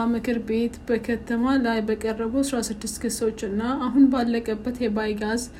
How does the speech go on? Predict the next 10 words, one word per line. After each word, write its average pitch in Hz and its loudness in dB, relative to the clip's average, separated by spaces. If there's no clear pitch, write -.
ተክል 240 4
ላይ 247 8
የራሱን 233 6
ድርሻ 240 4
ለመወጣት 220 2
ግማሽ 214 0
ሚሊዮን 247 8
ዶላር 208 4
ክፍያ 214 -2
ፈቀደ። 214 -4